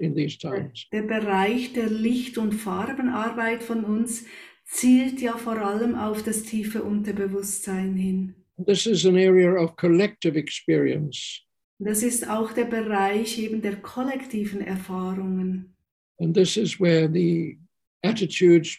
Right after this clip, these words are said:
Speaker 1: prejudices and fixations are all, um, residents. They're all there.
Speaker 2: Das
Speaker 1: They
Speaker 2: ist
Speaker 1: hold
Speaker 2: auch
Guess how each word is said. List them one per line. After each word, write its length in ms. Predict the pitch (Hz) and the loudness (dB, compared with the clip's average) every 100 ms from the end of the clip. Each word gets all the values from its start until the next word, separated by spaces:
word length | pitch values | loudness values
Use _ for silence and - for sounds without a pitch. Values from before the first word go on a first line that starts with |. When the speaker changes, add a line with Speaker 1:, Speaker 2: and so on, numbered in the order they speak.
| _ | _
Speaker 1:
prejudices 1040 | 175 170 160 151 165 - 160 151 143 - - _ _ _ _ | 0 2 2 2 2 2 2 0 -2 -8 -14 _ _ _ _
and 220 | 156 160 | -2 -2
fixations 1160 | - 202 190 - 185 175 - 160 147 160 - - _ _ _ - | 0 2 2 2 2 2 2 -2 -2 -2 -6 -12 _ _ _ -6
are 260 | 156 156 170 | 0 2 4
all, 500 | 180 180 170 156 - _ _ _ _ - | 6 6 6 2 -4 _ _ _ _ -8
um, 600 | 147 143 156 156 131 113 _ _ _ - - _ 175 | -4 -4 -4 -4 -6 -16 _ _ _ -20 -20 _ 0
residents. 680 | 180 214 202 160 151 - | 2 2 0 -2 -4 -2
They're 220 | 180 156 | 2 4
all 280 | 196 175 147 | 4 4 0
there. 540 | 185 175 190 160 117 - _ - | -2 2 4 4 0 -6 _ -6
Speaker 2:
Das 160 | 220 | -2
Speaker 1:
They 60 | - | 0
Speaker 2:
ist 60 | - | 4
Speaker 1:
hold 320 | - 254 | 4 4
Speaker 2:
auch 60 | - | -4